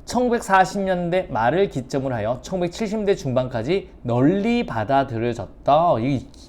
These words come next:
이 연도만 봐도 끝났죠? 무슨 무슨 견해에 의하면 갈등이나 조직 내 필연적으로 발생한다. 뭐요? 행태주의적 관점입니다. 행태주의적 견해, 행태주의적 견해. 그러니까 사십 년대 말부터 칠십 년대까지 행태주의가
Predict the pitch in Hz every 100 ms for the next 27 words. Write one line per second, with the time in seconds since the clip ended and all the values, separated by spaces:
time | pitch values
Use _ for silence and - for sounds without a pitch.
0 | - - - - 135 135 214 277 247 180
1 | 156 185 202 202 214 - - 135 131 185
2 | 180 196 147 147 139 127 156 160 110 147
3 | 139 139 131 127 127 131 - 247 262 233
4 | 214 180 120 123 110 120 - - 123 160
5 | 160 - - 202 208 233 247 - 151 147
6 | 131 110 107 98 - - - - 185 170
7 | 196 175 170 160 113 147 147 - - 196
8 | 156 92 - - - - - - 139 185
9 | 202 - - - - - - 170 214 214
10 | - - - 156 185 196 - - - 226
11 | 233 - - 110 101 92 107 190 214 175
12 | - 208 214 202 190 185 127 123 127 135
13 | 196 170 143 123 143 180 175 190 196